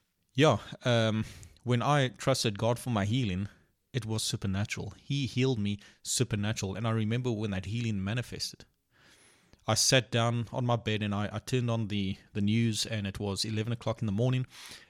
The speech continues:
and, uh, this news anchor started talking, and, uh, there was something that he said. I don't know. I, I was listening, and all of a sudden my arms flew up in the air.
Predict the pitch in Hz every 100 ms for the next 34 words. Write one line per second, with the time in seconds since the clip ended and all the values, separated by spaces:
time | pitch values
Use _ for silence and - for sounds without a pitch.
0 | - 107 104 98 98 98 95 90 - -
1 | - - _ _ 120 - 120 123 120 123
2 | 113 - 117 98 - 139 135 - 123 123
3 | 117 - - 117 101 87 78 78 85 -
4 | - 147 117 - 131 120 117 104 92 -
5 | - 110 104 - - - _ _ - -
6 | - 117 98 98 101 104 123 127 135 107
7 | - _ - - 113 110 117 117 113 98
8 | 98 123 117 - 113 110 - - - 113
9 | 131 127 123 - - 139 127 - 104 101
10 | 131 120